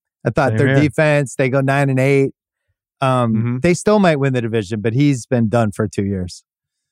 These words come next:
Speaker 1: The cash
Speaker 2: Yeah, I
Speaker 1: bar
Speaker 2: mean,
Speaker 1: is closed.
Speaker 2: it's closed. No, no tip jar. <laughs>
Speaker 1: No.
Speaker 2: Is that, is that right with the, on the hip? Yeah.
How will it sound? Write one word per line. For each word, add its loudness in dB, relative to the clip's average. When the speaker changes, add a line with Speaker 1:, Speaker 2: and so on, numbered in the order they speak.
Speaker 1:
The -6
cash 0
Speaker 2:
Yeah, 4
I 0
Speaker 1:
bar 2
Speaker 2:
mean, 0
Speaker 1:
is 2
closed. -2
Speaker 2:
it's 0
closed. 2
No, 2
no 4
tip -2
jar. 0
<laughs> -4
Speaker 1:
No. 2
Speaker 2:
Is 2
that, 0
is -4
that -2
right -4
with -4
the, -2
on 0
the 0
hip? 0
Yeah. 0